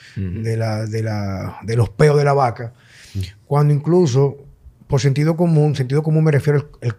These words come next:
Speaker 2: tú eres un profesional, común me refiero, yo vengo de una familia muy tradicional, mi abuelo tenía un pedazo de tierra con dos vacas atrás, yo cuando chiquito teníamos tres vacas para la leche de la casa,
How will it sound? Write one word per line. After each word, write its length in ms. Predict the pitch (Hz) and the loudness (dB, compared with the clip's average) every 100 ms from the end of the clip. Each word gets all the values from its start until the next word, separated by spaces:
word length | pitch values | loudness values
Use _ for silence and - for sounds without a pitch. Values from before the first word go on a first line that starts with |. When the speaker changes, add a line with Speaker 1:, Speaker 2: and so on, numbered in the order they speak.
| - | -8
Speaker 2:
tú 120 | 123 | -2
eres 100 | 139 | 0
un 60 | 139 | 2
profesional, 600 | 151 151 127 117 117 113 | 0 0 0 -2 -2 -2
común 280 | 120 123 147 | 0 2 2
me 80 | |
refiero, 260 | 151 143 147 | 0 0 -2
yo 480 | 120 131 135 139 143 - | -2 -2 0 -2 -6 -12
vengo 260 | 117 127 | -8 -4
de 40 | 131 | -2
una 100 | 131 | -2
familia 440 | 135 127 135 127 | -4 -2 -2 -2
muy 160 | 123 123 | -4 -4
tradicional, 720 | 127 123 123 139 143 131 127 - - - - _ - | -6 -6 -6 -4 -2 -4 -6 -14 -20 -20 -20 _ -8
mi 120 | 131 | -4
abuelo 220 | 123 135 | 0 0
tenía 180 | 135 135 | 0 0
un 80 | 135 | 0
pedazo 260 | 135 120 131 | 0 -2 -2
de 80 | |
tierra 300 | 120 127 127 | -2 -2 -2
con 160 | 123 120 | -4 -4
dos 140 | 123 | -2
vacas 260 | 127 131 110 | -2 -4 -6
atrás, 420 | 135 151 147 139 | -4 0 0 0
yo 80 | 120 | -4
cuando 180 | 131 131 | -4 -4
chiquito 280 | 107 131 127 | -4 -6 -4
teníamos 240 | 131 123 | -4 -4
tres 180 | 127 127 | -2 0
vacas 300 | 135 - 120 | 0 -2 -4
para 260 | 123 117 120 | -4 -4 -6
la 100 | 113 | -6
leche 200 | 117 131 | -4 -4
de 60 | 127 | -4
la 140 | 113 | -2
casa, 420 | 160 147 143 127 | 0 0 -2 -6